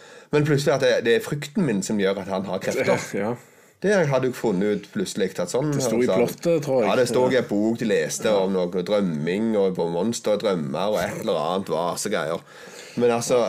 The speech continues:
Speaker 1: det, det å bare skru ting på en knapp når du er femten år gammel jente og har en gal barnemorder med en psykohanske etter deg, og så er det bare, "Ja, jeg er egentlig ikke redd av deg, du er ikke her, nei, nei, nei, nei, nei, nei." Det, really? Nei,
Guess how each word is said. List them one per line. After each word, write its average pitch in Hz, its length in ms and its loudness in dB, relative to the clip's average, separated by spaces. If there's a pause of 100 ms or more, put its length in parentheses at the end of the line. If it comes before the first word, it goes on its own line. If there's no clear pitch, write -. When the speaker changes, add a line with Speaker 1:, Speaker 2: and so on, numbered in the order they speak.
Speaker 1:
det, 107 160 -4
det 127 160 2
å 120 60 -2
bare 123 100 0
skru 123 400 -2
ting 135 240 -2
på 123 80 0
en 110 80 -4
knapp 147 320 -4
når 123 60 -2
du 110 80 2
er - 80 -6
femten 101 260 -2
år 110 60 -2
gammel 101 240 2
jente 92 340 -2
og 104 140 0
har 98 160 0
en 95 100 -2
gal 92 320 0
barnemorder 101 720 0
med 92 140 -2
en 92 180 -2
psykohanske 113 760 -2
etter 98 180 -6
deg, 85 160 -2
og 87 80 -2
så 98 140 0
er - 20 0
det 90 80 -2
bare, 82 160 -2
"Ja, - 60 -4 (160)
jeg 101 180 -4
er - 140 -4 (100)
egentlig 143 220 -2
ikke 156 100 0
redd 147 140 -4
av 147 80 0
deg, 147 160 -6
du 98 80 -4
er 127 100 -2
ikke 139 160 -2
her, 139 240 0
nei, 139 140 0
nei, 147 160 0
nei, 123 100 0
nei, 151 140 0
nei, 147 260 0
nei." 120 160 -2 (320)
Det, - 140 -4 (880)
really? 143 320 4 (1120)
Nei, 123 320 -4